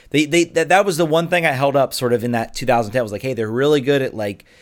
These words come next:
you know, playing money ball, finding guys in the rough. I mean, even, even those years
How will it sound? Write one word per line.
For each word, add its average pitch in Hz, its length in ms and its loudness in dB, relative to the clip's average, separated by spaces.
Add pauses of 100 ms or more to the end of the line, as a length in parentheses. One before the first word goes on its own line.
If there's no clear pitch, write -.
(180)
you 113 80 -4
know, 104 80 -4
playing 123 320 -2
money 120 180 -2
ball, 98 220 -4
finding 113 320 -4
guys 117 240 2
in 107 60 -6
the 101 80 -8
rough. 104 300 -2
I 95 60 -12
mean, 101 320 -12
even, 156 300 -2 (340)
even 226 240 0
those 208 260 2
years 147 320 0